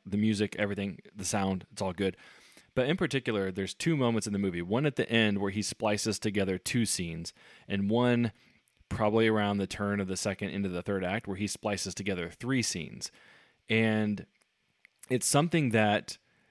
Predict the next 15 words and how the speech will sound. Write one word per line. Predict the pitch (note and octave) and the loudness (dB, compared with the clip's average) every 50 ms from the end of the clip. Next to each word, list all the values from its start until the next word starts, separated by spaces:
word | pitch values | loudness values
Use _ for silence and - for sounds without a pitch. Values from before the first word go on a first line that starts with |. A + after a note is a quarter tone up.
| _ _ _ | _ _ _
if | - B2 A#2 - | 0 0 0 2
you | B2 A#2+ A2+ G#2+ | 2 2 2 4
know | G#2+ G#2 A2+ A#2+ C3 C3 | 4 4 4 4 4 4
me | A#2+ G#2+ G2+ G2 G2 F#2+ F#2+ F#2 - | 4 2 2 2 0 0 -2 -4 -2
and | - G#2+ G#2+ G#2+ G2+ G2 | 0 0 2 2 0 0
you've | G2+ G2+ G2 F#2 | 0 -2 -2 2
listened | G#2+ A2 - - A#2 G2+ | 0 0 2 0 -2 0
to | - G#2 | 0 0
us | G2 | -2
talk | - - G2+ F2+ - | 0 -2 -4 -2 0
movies | G#2 G#2+ G#2 F#2+ F#2 | -2 -2 -2 -2 -4
before, | F#2 - F#2 F#2 - | -6 -6 -6 -4 -2
I | - G2+ | -2 -2
typically | - - F3+ - D#3 - G#2+ F#2 | 0 0 -2 -2 -2 -4 -4 -6
hate. | F2 G#2 F#2+ D#2+ - | -4 -6 -6 -6 -8